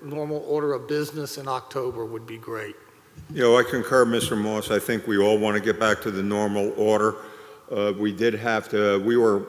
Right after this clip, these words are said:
Speaker 2: almost compelled to have a couple special sessions along the way. Uh, hopefully they were well articulated, but I think, uh, movement of the Westminster Canterbury, you know, given the significance of it and the magnitude of it,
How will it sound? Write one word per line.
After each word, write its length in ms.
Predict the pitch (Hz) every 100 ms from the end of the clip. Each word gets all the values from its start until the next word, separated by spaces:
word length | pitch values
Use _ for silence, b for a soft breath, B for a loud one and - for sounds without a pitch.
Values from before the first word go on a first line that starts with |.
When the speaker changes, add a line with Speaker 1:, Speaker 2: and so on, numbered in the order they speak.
| -
Speaker 2:
almost 300 | 127 123 110 - - - - - -
compelled 580 | 127 110 117 120 113 -
to 140 | 95
have 260 | 104 101 95
a 40 |
couple 340 | - 113 117 95
special 480 | - 117 107 -
sessions 640 | 101 - 110 - 110 104 101
along 400 | 101 104 104 98
the 60 |
way. 360 | 104 104 104 104 B B B B
Uh, 220 | 110 104
hopefully 380 | 101 113 113 101
they 160 | 101 104
were 180 | 98 92
well 300 | 92 107 101
articulated, 800 | 95 95 113 104 95 92 92 85
but 120 | 95
I 80 | 95
think, 400 | - 107 101 101
uh, 180 | 98 95 B B B -
movement 360 | 110 104 104
of 60 | 98
the 240 | 95 104 -
Westminster 480 | 104 101 113 101 95
Canterbury, 760 | - 107 98 90 95 95 92 98
you 80 | 113
know, 120 | 101
given 320 | 92 101 98 185
the 260 | 95 95
significance 760 | 87 107 - 101 95 107 107 92
of 200 | 104 98
it 100 | 104
and 100 | 101
the 60 | 90
magnitude 680 | 92 101 92 87 104 92
of 200 | 90 80
it, 100 | 85